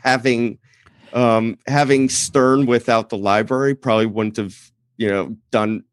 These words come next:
that, that much, um, for them. And, um, I, it was always inevitable that Howard was gonna go back there. He's comfortable there, and they're gonna pay him a lot of money.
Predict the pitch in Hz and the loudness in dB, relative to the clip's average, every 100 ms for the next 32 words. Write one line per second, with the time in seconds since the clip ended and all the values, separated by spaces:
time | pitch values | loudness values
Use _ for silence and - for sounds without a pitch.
0 | _ 104 87 101 107 - 113 117 - 127 | _ -20 -4 0 0 -2 -2 -2 -2 -2
1 | 123 - - _ _ _ _ - 127 127 | -2 -6 -16 _ _ _ _ -2 0 0
2 | 131 139 127 135 143 160 151 _ _ _ | 0 0 2 2 0 -4 -10 _ _ _
3 | - 135 135 135 135 135 135 139 143 - | -4 0 2 2 2 2 2 2 0 -4
4 | 90 120 67 - - 156 160 160 160 147 | -2 -2 -4 -6 -4 -2 0 2 0 0
5 | 147 151 143 139 143 135 143 131 143 139 | 0 0 0 -2 -2 0 -2 0 0 0
6 | 147 139 139 147 143 139 123 117 120 143 | -2 -4 -6 -4 -2 0 2 0 0 -2
7 | 139 123 127 123 139 139 151 156 160 160 | -2 -2 -4 -4 -6 -4 -2 0 0 -2
8 | 160 160 160 175 165 160 165 165 165 175 | -4 -4 -4 0 0 0 -2 -2 -2 -2
9 | 110 - | -4 -6